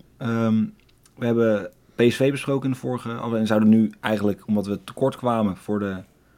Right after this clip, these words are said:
Oranje Vrouwen, net iets qua tijd dat we hem nu, eh, ruim van tevoren, ja, eigenlijk af hebben. Want Oranje Vrouwen wonnen overtuigend, is dat, kan je dat zeggen?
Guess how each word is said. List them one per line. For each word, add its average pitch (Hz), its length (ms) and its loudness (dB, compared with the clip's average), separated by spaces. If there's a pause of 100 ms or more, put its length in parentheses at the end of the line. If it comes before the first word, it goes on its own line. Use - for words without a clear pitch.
(280)
Oranje 107 340 4
Vrouwen, 123 420 -2 (320)
net 104 220 -2
iets - 180 -10
qua 95 140 -10
tijd 95 280 -6
dat 95 100 -10
we 92 60 -8
hem 95 160 -4
nu, 90 220 -6
eh, 87 200 -12
ruim 117 260 4
van 107 140 2
tevoren, 92 640 -2 (880)
ja, 101 140 -8
eigenlijk 87 300 -10 (180)
af 107 200 2
hebben. 131 220 -4
Want 117 260 -2 (420)
Oranje 113 340 8
Vrouwen 107 280 4
wonnen 107 320 0 (680)
overtuigend, 135 720 0
is - 100 -12
dat, - 400 -14
kan 127 140 -6
je 127 60 0
dat 120 80 -4
zeggen? 131 300 -8